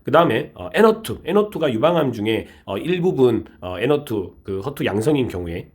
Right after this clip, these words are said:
예, 그 급여가 되는데요. 폭발적으로 매출이 성장하고 있습니다. 어, 그 다음에 렉나자는 병역요법 논의가 가속화되고 있는데요. 아직은 뭐,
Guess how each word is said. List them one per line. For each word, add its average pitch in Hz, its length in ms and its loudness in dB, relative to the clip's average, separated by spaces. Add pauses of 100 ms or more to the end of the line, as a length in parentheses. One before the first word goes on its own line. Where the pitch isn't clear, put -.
예, 67 240 -14
그 92 240 -8 (160)
급여가 101 320 -2
되는데요. 87 320 -6 (260)
폭발적으로 160 560 -2
매출이 90 260 -12
성장하고 131 360 -2
있습니다. - 260 -20 (560)
어, 139 340 2
그 175 80 0
다음에 185 220 4
렉나자는 127 800 2
병역요법 127 640 2
논의가 87 340 -10
가속화되고 110 540 -2
있는데요. 92 260 -4 (280)
아직은 160 420 4
뭐, 98 300 -4